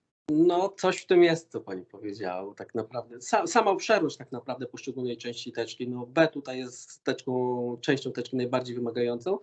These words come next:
Natomiast jeżeli byśmy porównali taką samą liczbę dokumentów zarówno w części teczki A i w tej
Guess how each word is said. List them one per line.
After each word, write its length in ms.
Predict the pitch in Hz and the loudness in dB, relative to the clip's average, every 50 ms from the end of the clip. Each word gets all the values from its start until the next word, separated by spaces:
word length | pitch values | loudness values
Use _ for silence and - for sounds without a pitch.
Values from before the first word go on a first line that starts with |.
| - - _ _ _ _ | -6 -20 _ _ _ _
Natomiast 640 | - 139 139 - 170 175 170 160 156 156 - _ - | -6 -4 0 0 0 2 4 4 2 2 0 _ -2
jeżeli 300 | 160 147 156 156 156 156 | 0 0 0 0 0 0
byśmy 220 | 156 156 - 156 | 0 -2 -2 0
porównali 400 | - 160 156 147 156 160 156 151 | 0 2 2 2 2 2 2 0
taką 220 | - 147 - 151 143 | 0 -2 -4 -4 -4
samą 300 | - 160 160 170 160 151 | 0 0 2 2 2 0
liczbę 440 | 151 147 139 139 139 139 135 135 | 0 -2 -2 0 0 2 2 0
dokumentów 580 | 135 135 131 - 139 131 135 143 143 - 127 123 | 0 -4 -6 -4 -4 -4 -2 -4 -4 -4 -6 -6
zarówno 300 | 139 131 131 131 135 127 | -6 -8 -8 -10 -12 -14
w 60 | - | -12
części 340 | - - 131 123 127 - 127 | -8 -8 -8 -8 -8 -12 -12
teczki 400 | - 131 127 - - - 123 - - | -10 -10 -10 -10 -8 -6 -6 -6 -4
A 200 | - 147 147 139 | -4 -4 -2 -4
i 80 | - 139 | -4 -8
w 80 | - | -12
tej 260 | _ - 143 143 139 | _ -6 -4 -4 -4